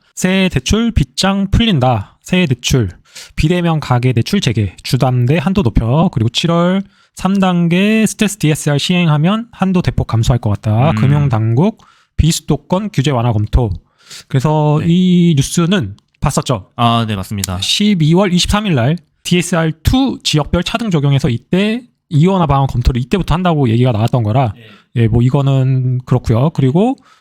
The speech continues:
Speaker 1: 뉴스 원문을 보게 되면 주담대 모기지 보험 가입 제한을 해제하고
Speaker 2: 네.
Speaker 1: 이억 원으로 제한됐던 생활안전자금 주담대 한도도 없앤다.
Speaker 2: 음.
Speaker 1: 예, 전세자금 대출도 임차보증금 범위 이내로 제한한 대출 한도를 해제.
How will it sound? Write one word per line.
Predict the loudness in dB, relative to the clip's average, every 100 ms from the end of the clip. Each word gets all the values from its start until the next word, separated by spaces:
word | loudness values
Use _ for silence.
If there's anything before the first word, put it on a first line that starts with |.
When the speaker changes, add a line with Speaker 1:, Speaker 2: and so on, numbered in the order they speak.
| -4
Speaker 1:
뉴스 | -2 0 0
원문을 | 0 0 0
보게 | 0 0
되면 | 0 0 0 -2 -8 _ _
주담대 | -2 -2 0 0
모기지 | 0 0 0 0
보험 | 2 2 0 -2
가입 | -4 -4 -2
제한을 | 0 2 0
해제하고 | 0 0 0 0 2 0
Speaker 2:
네. | -2 -8 _
Speaker 1:
이억 | 0 2 2 2
원으로 | 0 0 0 2 0
제한됐던 | 0 -2 -2 -2 -2
생활안전자금 | -2 -2 0 0 0 0 -2 -2
주담대 | -2 -2 0
한도도 | 0 0 -2
없앤다. | -2 -2 0 -2 -2
Speaker 2:
음. | -2 -2 -2 -4 -4 -6 -6
Speaker 1:
예, | -2 0
전세자금 | 0 0 0 0
대출도 | 0 0 0 2 2 0
임차보증금 | 0 0 0 0 0 0 0 2
범위 | 2 2
이내로 | 2 2 2
제한한 | 2 0 0 -2
대출 | -4 -4 -2
한도를 | 0 0 0
해제. | 0 -2